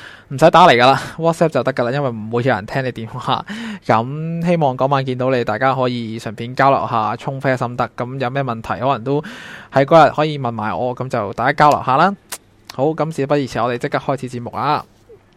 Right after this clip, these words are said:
噉今集呢，呃，同大家介紹一個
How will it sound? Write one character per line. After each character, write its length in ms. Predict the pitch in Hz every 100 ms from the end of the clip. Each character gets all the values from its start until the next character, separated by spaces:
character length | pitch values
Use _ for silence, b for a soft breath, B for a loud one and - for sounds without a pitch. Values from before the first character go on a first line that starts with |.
| _ _ _ _ -
噉 160 | 147
今 220 | 190 226
集 80 | 208 139
呢， 160 | 180 175 -
呃， 400 | 220 123 110 104
同 320 | 117 117 113 120
大 140 | 120
家 120 | 170
介 120 | 185 143
紹 220 | 135 - 147
一 20 |
個 420 | 151 117 113 120